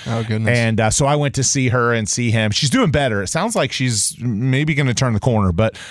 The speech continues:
Speaker 2: but nonetheless, I, I went there, and I hadn't been, I hadn't been in the Villages in probably four or five years, and it, it's
Speaker 1: It's
Speaker 2: grown a
Speaker 1: changed
Speaker 2: lot.
Speaker 1: drastically.
Speaker 2: And that's just this, you know, we've got this migration south happening. More and more people moving here. More and more people are motivated by the, uh, state income tax,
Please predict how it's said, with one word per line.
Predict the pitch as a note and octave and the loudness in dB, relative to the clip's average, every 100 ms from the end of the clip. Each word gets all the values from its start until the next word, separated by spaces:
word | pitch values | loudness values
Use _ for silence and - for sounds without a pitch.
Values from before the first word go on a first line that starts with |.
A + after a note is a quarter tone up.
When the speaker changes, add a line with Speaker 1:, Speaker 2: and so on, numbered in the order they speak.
| - | -6
Speaker 2:
but | C#3+ | 0
nonetheless, | D3 F3+ F3+ D#3+ D#3 C3+ | 2 2 2 2 0 0
I, | C3 B2+ - | 0 0 0
I | B2+ | 0
went | B2+ E3 B2 | 0 0 0
there, | A2+ A2 A2+ | 2 2 0
and | A#2+ | 0
I | |
hadn't | B2 C#3+ B2+ | 0 0 0
been, | B2 A#2 A#2 - | 0 -2 -2 -2
I | A2 | 0
hadn't | A#2 B2 | 0 0
been | A2+ A2 | 0 0
in | G#2+ | 0
the | F#2+ | 0
Villages | G#2 G2+ F#2+ G#2+ | 0 0 -2 -2
in | G2+ | -2
probably | G2+ F#2+ | -2 -2
four | G#2 | -4
or | F#2+ | -4
five | F#2 F#2 | -4 -4
years, | A#2+ A#2 F#2 | -4 -4 -4
and | G2+ | -6
it, | - | -6
it's | G2+ | -8
Speaker 1:
It's | G#2+ | -2
Speaker 2:
grown | G#2 | 2
a | A2 | 2
Speaker 1:
changed | A2 | 2
Speaker 2:
lot. | E2 | 0
Speaker 1:
drastically. | A2+ G#2 - - A#2 G#2 | 0 0 -2 -4 -6 -4
Speaker 2:
And | B2+ C3 | -2 0
that's | C#3+ - | -2 -2
just | C3+ D3+ - | -2 -2 -2
this, | C#3 - - | -2 -2 -4
you | B2+ C#3+ | -4 -4
know, | G2 | -2
we've | G#2+ G2 | -4 -4
got | A2 | -4
this | C3+ B2 | -4 -6
migration | A2+ A#2 G2 A2+ - A2 | -4 -2 -2 -2 -2 -4
south | - C#3 - - | -2 -2 -2 -2
happening. | D#2 D2+ E2+ F#2+ A#2 - - G2+ | -4 -4 -4 -4 -6 -12 -10 -2
More | A#2 B2+ | 0 2
and | D#3+ | 0
more | D3+ D#3 | 0 -2
people | - E3 F#3+ | -2 -2 0
moving | F3+ G#2+ F#2 F#2 | 0 0 -2 -4
here. | F2 G2 B2 - - - | -4 -4 -6 -12 -12 -4
More | A#2+ C#3 E3 | 0 2 2
and | |
more | E3+ E3 | 2 0
people | - E3+ E3+ D#3 | 0 0 0 0
are | C3 | 2
motivated | C#3 D3+ C3+ D3 C#3+ B2+ | 2 2 0 0 0 -2
by | C3 B2+ B2+ C3 | 0 0 0 0
the, | A#2+ A#2+ A#2 A#2 | 2 2 2 0
uh, | A#2 A2 | 2 0
state | - D#3 D#3+ | 2 0 0
income | D#3+ D#3+ C#3+ | 0 0 0
tax, | D3+ C#3 C3+ - - | 0 2 0 -4 -8